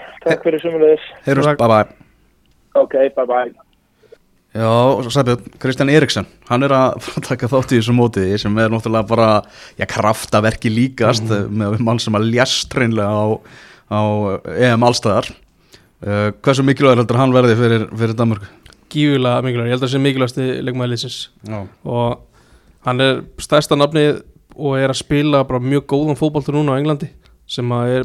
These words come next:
Speaker 3: mjög jákvætt fyrir liðið.
Speaker 2: Mhm.
Speaker 3: Og ég held að hann geti, eh, einmitt þess að segja, hann bara verið lykill í því að liðið, já, fara upp úr riðli og,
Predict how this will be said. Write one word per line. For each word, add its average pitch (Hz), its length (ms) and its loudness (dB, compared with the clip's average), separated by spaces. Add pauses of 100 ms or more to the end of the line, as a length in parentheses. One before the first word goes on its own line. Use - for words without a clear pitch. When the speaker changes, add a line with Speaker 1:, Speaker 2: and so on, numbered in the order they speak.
(160)
Speaker 3:
mjög 131 300 -4
jákvætt 135 260 -6
fyrir 135 140 -2
liðið. 147 180 -2 (300)
Speaker 2:
Mhm. 113 320 -10 (180)
Speaker 3:
Og 123 80 -4
ég 123 80 0
held 123 160 -2
að 123 80 -2
hann 139 160 -4
geti, 143 360 0 (200)
eh, 113 480 -12
einmitt 139 240 -6
þess 131 160 -4
að 131 80 -2
segja, 127 160 -2
hann 123 160 -6
bara 127 160 -4
verið 131 240 -2
lykill 156 320 -2
í 147 160 -4
því 151 140 2
að 131 100 -2
liðið, 143 320 4 (720)
já, 127 80 -4
fara 139 220 2
upp - 120 -4
úr 147 140 2
riðli 151 480 4
og, 135 140 4